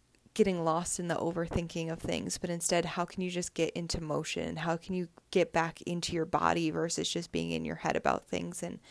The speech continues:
and take that next step and just talk about whatever that thing is that's on your mind and just get the momentum started versus being in your head about it? Because the more that you're just in your head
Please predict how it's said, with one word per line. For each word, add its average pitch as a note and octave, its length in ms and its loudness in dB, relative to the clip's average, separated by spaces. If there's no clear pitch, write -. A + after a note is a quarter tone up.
and F3 140 -4
take E3+ 300 -2
that D#3+ 180 0
next D#3+ 220 -2
step D#3 320 2
and D#3+ 100 -4
just - 240 -6
talk F#3 320 6
about D#3+ 480 10
whatever E3+ 360 8
that E3 280 6
thing F3+ 280 6
is E3 260 6
that's D#3+ 220 2
on D#3+ 160 2
your D#3+ 80 0
mind D#3 500 2
and D#3 160 2
just - 240 -2
get F#3 180 4
the F#3+ 60 4
momentum E3+ 480 4
started E3 640 6
versus E3 540 6
being D#3+ 300 2
in D3+ 100 -2
your D#3 80 -4
head D#3 220 0
about - 240 4
it? D3 100 2
Because E3+ 300 -2
the F3 80 -6
more E3+ 200 2
that F3+ 200 0
you're F3+ 100 2
just F3+ 240 -2
in E3 180 -2
your D#3+ 140 -2
head D#3 320 2